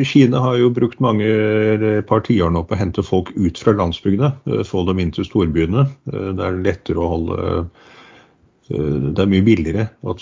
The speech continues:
folk bor samlet enn å bo spredt på landsbygda. Eh,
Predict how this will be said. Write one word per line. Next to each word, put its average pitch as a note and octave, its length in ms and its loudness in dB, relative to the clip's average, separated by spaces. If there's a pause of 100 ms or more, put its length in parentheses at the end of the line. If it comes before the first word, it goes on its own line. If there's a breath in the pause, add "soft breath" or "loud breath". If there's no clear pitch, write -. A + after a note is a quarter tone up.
folk - 300 -4
bor F2+ 100 0
samlet E2 400 -4
enn E2+ 160 -2
å E2+ 240 -2
bo E2 140 -6
spredt - 340 -10
på - 80 -8
landsbygda. F2 540 -4 (180)
Eh, F#2 680 -4